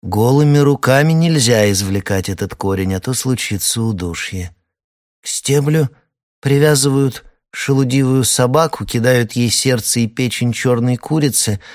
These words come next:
и когда она бросается к потрохам, вырывает растение с корнем, а оно стонет, как человек.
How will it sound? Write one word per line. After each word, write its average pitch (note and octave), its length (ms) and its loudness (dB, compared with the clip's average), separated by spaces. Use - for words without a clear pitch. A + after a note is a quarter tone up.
и A#2+ 60 -8
когда A#2+ 320 2
она A#2+ 120 2
бросается A2+ 600 0
к - 80 -18
потрохам, C3 600 0
вырывает B2+ 640 2
растение G#2+ 600 -2
с - 120 -2
корнем, C#3 520 -2
а C3 160 2
оно C3+ 160 2
стонет, F#2+ 540 -4
как - 200 -10
человек. F2 720 -8